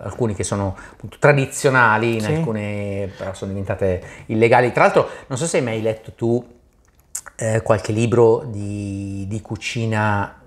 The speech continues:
Speaker 1: medievale o di cucina romana.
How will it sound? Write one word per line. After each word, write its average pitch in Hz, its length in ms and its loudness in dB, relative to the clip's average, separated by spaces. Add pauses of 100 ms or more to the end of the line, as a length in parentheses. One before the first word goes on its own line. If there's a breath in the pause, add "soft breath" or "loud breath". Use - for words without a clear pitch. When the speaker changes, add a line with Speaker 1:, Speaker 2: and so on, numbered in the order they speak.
Speaker 1:
medievale 123 920 4
o 120 420 -2
di 104 140 -12
cucina 104 720 -6 (180)
romana. 92 640 -4